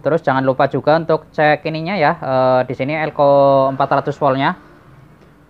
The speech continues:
Biasanya kalau elko empat ratus volt, eh, bermasalah atau kering, biasanya, eh, bila dipasang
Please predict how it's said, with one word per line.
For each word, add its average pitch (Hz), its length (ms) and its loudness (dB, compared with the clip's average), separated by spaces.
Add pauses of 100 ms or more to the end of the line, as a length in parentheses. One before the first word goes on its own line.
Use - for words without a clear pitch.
(220)
Biasanya 151 320 -2 (240)
kalau 147 400 4
elko 151 320 0
empat 151 160 -2
ratus 147 320 -2
volt, 151 160 2
eh, 139 400 2
bermasalah 135 640 0
atau 139 160 2
kering, 156 320 -2
biasanya, 160 720 0 (320)
eh, 135 320 0
bila 123 240 0
dipasang 135 320 -2